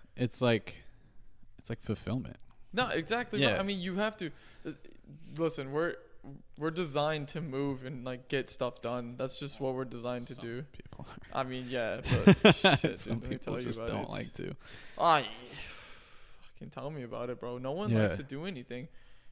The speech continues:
Speaker 2: It's insane. I, I'm just so curious about, like, why,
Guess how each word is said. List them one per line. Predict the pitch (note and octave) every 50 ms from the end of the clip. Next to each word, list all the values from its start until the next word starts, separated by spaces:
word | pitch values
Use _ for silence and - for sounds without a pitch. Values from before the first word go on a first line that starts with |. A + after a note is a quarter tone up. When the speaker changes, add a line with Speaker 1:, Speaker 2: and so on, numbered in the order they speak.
| - -
Speaker 2:
It's | C#3+ C#3+ -
insane. | E3 D#3 C#3+ - - - B2 C#3+ E3+ D#3 B2
I, | G#2 A#2 B2+ B2 A2+ C3
I'm | C3 B2+
just | - - - -
so | - D#3+ D3
curious | - - - B2+ C3 D3+ D#3 C#3 -
about, | B2+ C3 B2+
like, | A#2+ B2+ B2+ A#2+
why, | B2+ C3